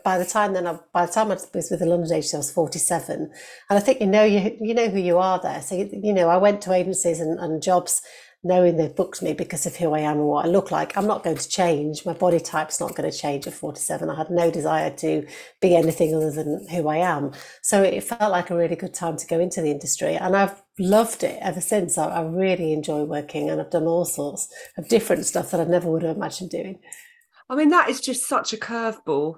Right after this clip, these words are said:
Speaker 2: I mean, my God, you know.
Speaker 1: Yes. Yeah.
Speaker 2: You're doing a degree and then suddenly you're strutting down the catwalks, you're signed by an agency. I mean, that is <laughs> just
Speaker 1: Yeah, I mean, with the first year, I d-, and when I went into the modelling, I kind of thought it would be like lifestyle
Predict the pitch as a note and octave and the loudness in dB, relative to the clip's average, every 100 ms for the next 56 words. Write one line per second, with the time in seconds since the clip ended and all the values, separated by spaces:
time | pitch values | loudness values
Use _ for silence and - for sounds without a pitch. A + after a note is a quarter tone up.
0 | - F#3+ G3+ G3 G3+ G#3 G3 E3 E3 - | -10 -4 -2 0 -2 0 0 0 -2 -12
1 | _ - G#3 A#3+ F3 D#3+ - - _ - | _ -8 4 6 6 6 2 0 _ 2
2 | F#3+ D#3 C#3 - - - G#3+ C#4+ B3+ B3 | 4 4 0 -10 -20 -18 -4 2 4 4
3 | A#3+ B3 A3 A3+ G#3 D#3+ E3+ - G3 F#3+ | 0 -2 -2 0 2 2 0 -4 -4 -4
4 | G3 - G3+ G3 F#3 F3+ - - G3 - | -2 -2 -2 -2 -4 -4 -6 -2 -4 -4
5 | F#3+ F3+ F3 F3 F3+ F3+ D#3+ - E3 E3 | -8 -6 -6 -6 -6 -4 -4 -6 -8 -6
6 | - E3 E3 D#3+ E3 D#3+ D#3+ D#3 D3+ - | -4 -4 -4 -6 -4 -4 -4 -4 -8 -8
7 | - C#3 D3 E3 F3 - - - - C#5+ | -6 -6 -6 -4 -2 -2 -4 -8 -2 0
8 | - - - - - D4+ D#4 C4 G3 F#3+ | 0 -2 -12 -4 2 6 8 8 8 6
9 | G#3+ B3 C4 C4+ C#4+ D4 D4 - A3+ A#3 | 6 8 6 4 4 6 6 4 4 8
10 | B3 G3 F3+ F3 - G3 F#3+ A#3+ A3+ A#3 | 8 8 6 2 -2 -2 0 0 0 0
11 | C#4+ C#4 C#4 D4+ C4+ D4 A3+ A3+ G#3 G3 | 0 0 -2 -2 -6 -6 -2 -2 -2 -4
12 | F#3+ - A#3 B3 B3 C#4 A#3 G3 G3+ G#3 | -4 -4 -4 -4 -6 -6 -6 -4 -4 0
13 | G3 F3+ F#3 F#3 G3+ - - F#3 F3+ F3 | 2 2 2 2 2 0 0 4 4 2